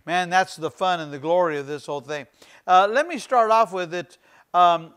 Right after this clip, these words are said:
uh, this was not in my initial notations that I wanted to give out, but in Romans chapter ten,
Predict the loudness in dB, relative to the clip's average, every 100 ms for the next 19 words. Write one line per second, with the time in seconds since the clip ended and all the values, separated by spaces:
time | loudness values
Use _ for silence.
0 | -14 -14 -4 -2 -2 -4 -8 -6 -4 -4
1 | -4 -6 -6 -6 -6 -8 -8 -10 -8 -6
2 | -6 -6 -8 -8 -14 -20 -20 _ _ _
3 | -4 -2 0 -2 -6 -6 -10 -8 -2 2
4 | 2 0 -6 _ _ -6 -6 -6 -4 -2
5 | -4 -10 -14 -4 -2 -2 -8 -20 -10 -8
6 | -8 -12